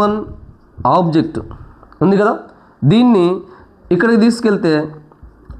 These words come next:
ఈజ్, యామ్, ఆర్, ఈజ్, యామ్, ఆర్ ప్లస్ వీ త్రీ ఫామ్గా మారిద్ది. రెండవది చూస్తే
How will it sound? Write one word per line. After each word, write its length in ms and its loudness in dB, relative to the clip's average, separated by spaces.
ఈజ్, 480 4
యామ్, 440 2
ఆర్, 180 2
ఈజ్, 280 4
యామ్, 340 2
ఆర్ 200 0
ప్లస్ 280 -2
వీ 80 6
త్రీ 100 4
ఫామ్గా 420 2
మారిద్ది. 440 0
రెండవది 480 4
చూస్తే 540 0